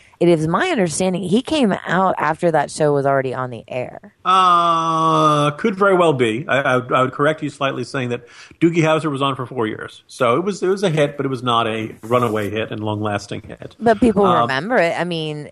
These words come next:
Speaker 1: th-, this was
Speaker 2: Yes.
Speaker 1: back in the days of, you know, that was a long time for shows to last back then.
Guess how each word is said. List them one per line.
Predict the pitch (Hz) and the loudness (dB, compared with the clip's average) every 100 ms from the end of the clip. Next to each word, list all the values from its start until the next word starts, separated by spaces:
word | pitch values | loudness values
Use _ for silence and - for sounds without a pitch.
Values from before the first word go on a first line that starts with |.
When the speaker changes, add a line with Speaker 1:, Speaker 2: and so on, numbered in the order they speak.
| - | -8
Speaker 1:
th-, | 160 165 | -6 0
this | 202 208 | 0 2
was | 175 | 0
Speaker 2:
Yes. | - | 0
Speaker 1:
back | 151 156 | -2 -2
in | 175 | -2
the | 160 | -2
days | 151 151 147 147 147 | 2 2 2 0 0
of, | 107 131 131 131 131 | 0 2 2 0 -4
you | 156 | -2
know, | 139 | 0
that | 135 156 | 2 0
was | 185 180 | 0 0
a | 165 | 0
long | 143 131 131 135 | 2 0 0 -4
time | 156 240 | -6 -6
for | 196 | -6
shows | 165 139 131 | -2 0 0
to | 127 | 0
last | 117 85 - | -2 -2 -4
back | - 57 | -6 -8
then. | - - - - | -10 -16 -16 -20